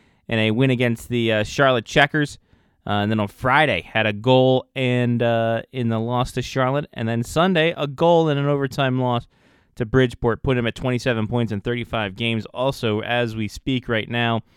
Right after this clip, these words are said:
uh, carrying a eight-game point streak for your Springfield Thunderbirds. Uh, Anthony Domina,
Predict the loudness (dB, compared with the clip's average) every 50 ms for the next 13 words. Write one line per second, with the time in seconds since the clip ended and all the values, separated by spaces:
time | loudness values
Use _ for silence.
0 | _ _ _ _ _ _ -8 -6 -6 -6 -4 -2 0 2 2 2 2 0 -2 -2
1 | -4 -4 -2 -2 -2 -2 -2 -2 -4 -6 -8 -10 _ _ _ _ _ _ _ _
2 | _ _ _ _ _ _ _ _ _ _ _ _ _ _ _ _ _ _ _ _
3 | _ _ _ _ _ _ _ _ _ _ _ _ _ _ _ _ _ _ _ _
4 | _ _ _ _ _ _ _ _ _ _ _ _ -2 -2 -2 -4 _ -4 0 0
5 | 2 0 0 0 -2 -2 -2 -2 -4 -6 -6 -6 -6 -6 -8 -12 -20 -20 -20 -20
6 | -20 -20 -20 -20 _ _ _ _ 0 2 4 6 6 6 4 2 0 -4 -2 0
7 | 2 2 2 2 2 0 -2 -6 -10 -6 -4 -2 -2 -2 -2 -4 -6 _ _ -6
8 | -4 -2 -2 -2 -2 -4 -8 -12 _ _ _ _ _ _ _ _ _ -2 0 0
9 | 2 0 0 -2 -4 -6 -8 -8 -10 -14 -16 -20 -20 -20 -20 -18 -18 -18 -18 -20
10 | _ _ _ -4 0 0 2 2 4 2 2 0 -4 _ -2 0 0 2 0 0
11 | 2 0 2 2 2 2 0 0 -2